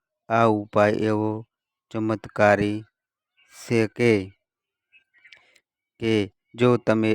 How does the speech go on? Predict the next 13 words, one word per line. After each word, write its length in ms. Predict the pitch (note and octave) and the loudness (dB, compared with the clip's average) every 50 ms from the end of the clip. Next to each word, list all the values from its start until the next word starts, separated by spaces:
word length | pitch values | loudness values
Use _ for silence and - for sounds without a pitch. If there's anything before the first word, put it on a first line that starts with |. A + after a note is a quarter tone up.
| - - | 0 2
આ 200 | G#2+ G#2+ A2 A2 | 4 4 4 4
ઉપાયને 600 | - - G#2 - - G#2+ G#2 G#2 G#2 G#2 G#2+ G#2+ G#2+ | 2 -2 -8 -8 -2 0 0 0 0 -2 -4 -6 -6
સરખી 520 | G#2+ - - G#2 G#2 - - - - B2+ A#2+ | -8 -4 -4 0 0 0 0 2 0 0 2
રીતે 340 | A2 A2 G#2 - - G#2+ G#2 G2+ | 0 -2 -4 -6 -4 -4 -4 -4
સાંભળી 640 | - - G2+ G2 F#2+ F#2 - G#2 G#2 G#2+ G#2 G#2 | -4 -6 -4 -4 -4 -4 -4 -4 -4 -4 -4 -4
લીધો 340 | G2+ G2+ G2 - - A2 A#2+ B2 A#2+ - - | -6 -8 -8 -4 -2 0 0 0 0 -2 -4
અને 260 | - A2 A2+ G#2+ G2+ F#2+ - _ _ _ _ _ _ _ _ _ _ - | -4 -2 -2 -2 -4 -6 -10 _ _ _ _ _ _ _ _ _ _ -4
સમજી 380 | A2+ A2 A2 A2 A2 A2+ A2+ | -4 -2 -2 -2 -2 -2 -2
લીધો 380 | G#2+ G2+ G#2 F#2+ F#2+ - A#2 A#2+ B2+ B2+ B2+ | -2 -2 -4 -6 0 0 2 2 2 0 -2
અને 320 | - A2+ A2 A2+ A2 G#2+ G2+ - | -2 -2 -2 -2 -2 -4 -6 -8
અમે 280 | - A2+ G#2+ A2 A2+ A2 G#2 | -8 -6 -4 -2 -2 -2 -4
તમને 420 | - - G#2+ G#2+ G#2+ G#2+ A2 G#2+ G2+ - _ _ _ _ _ _ _ | -4 -6 -6 -4 -4 -2 -4 -4 -6 -8 _ _ _ _ _ _ _
જે 100 | - B2+ | 0 2